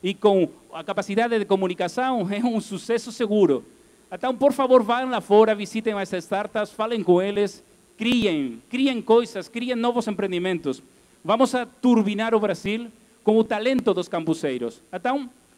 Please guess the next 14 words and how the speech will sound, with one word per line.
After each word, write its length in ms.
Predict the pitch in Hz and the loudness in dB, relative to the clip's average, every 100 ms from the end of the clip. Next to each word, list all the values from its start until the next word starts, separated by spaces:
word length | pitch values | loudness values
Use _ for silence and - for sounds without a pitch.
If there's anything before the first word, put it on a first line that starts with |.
| _ | _
sejam 320 | - 269 302 | -2 2 4
bem-vindos. 680 | 254 240 214 226 233 233 226 - | 6 6 6 4 4 2 0 -6
Imagino 400 | 180 196 233 233 | -2 -2 0 0
que 80 | 214 | 4
estou 140 | 226 | 6
esquecendo 720 | 220 196 196 208 202 180 147 - | 6 2 2 4 4 4 -2 -8
milhares 580 | 151 170 196 214 214 202 | -10 -4 -2 0 0 0
de 80 | 175 | -2
coisas, 280 | 190 226 214 | -2 0 -2
falaremos 460 | 190 196 220 214 | -2 0 -2 -2
ao 80 | 190 | 2
longo 220 | 190 190 | 4 2
da 80 | 180 | -2
semana. 440 | 175 160 170 226 | -4 -4 -4 -4